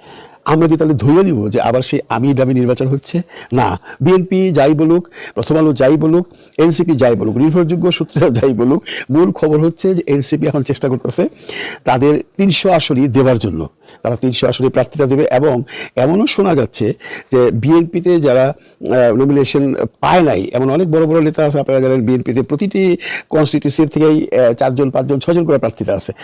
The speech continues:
মিনিমাম তো তিনজন আছে। সেখানে যদি কোনো কারণে জোটের কাউকে দেওয়া হয়, তাহলে ওইখান থেকে যারা ওই এলাকার পপুলার, তাদেরকে এনসিপি চাচ্ছে, চাওয়াটা স্বাভাবিক, তারা তো একটা বড় দল করতে চাচ্ছে। এখন মানুষের কথা শুনে তো লাভ নাই ভাই, কারণ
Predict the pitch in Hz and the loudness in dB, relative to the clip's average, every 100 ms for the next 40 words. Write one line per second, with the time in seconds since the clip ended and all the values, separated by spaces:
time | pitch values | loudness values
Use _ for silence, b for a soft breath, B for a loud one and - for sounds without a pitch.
0 | B B - 185 190 208 208 190 170 143 | B B 0 2 4 4 2 0 0 0
1 | 123 101 87 98 - 143 165 160 156 165 | 0 -2 -6 -4 -2 0 2 2 2 0
2 | B B B 156 196 202 139 107 120 147 | B B B -2 0 2 0 0 0 0
3 | 123 131 123 123 123 120 135 127 107 117 | 0 0 0 0 0 2 2 2 -2 -4
4 | B B B 143 151 175 180 185 180 175 | B B B -2 2 2 0 -2 0 2
5 | 170 143 113 135 143 120 120 123 127 - | 2 2 2 2 2 0 0 0 -2 -2
6 | 165 240 170 131 B B B 170 156 143 | -2 0 0 0 B B B 0 0 0
7 | 117 110 107 110 135 139 - - - _ | 0 -2 -4 -4 -4 -4 -6 -10 -12 _
8 | 202 190 180 208 190 - B B B - | 0 2 0 0 0 -2 B B B -2
9 | 135 156 151 120 123 131 143 151 160 175 | 0 2 0 0 2 2 0 0 -2 -2
10 | 156 - - 92 B B B - - 151 | -2 -4 -8 -10 B B B -4 0 2
11 | 131 175 196 180 147 165 - 131 117 95 | 4 2 0 -2 -4 -4 -4 -4 -4 -2
12 | 104 127 117 117 104 101 123 | 0 0 0 -2 -2 -2 -2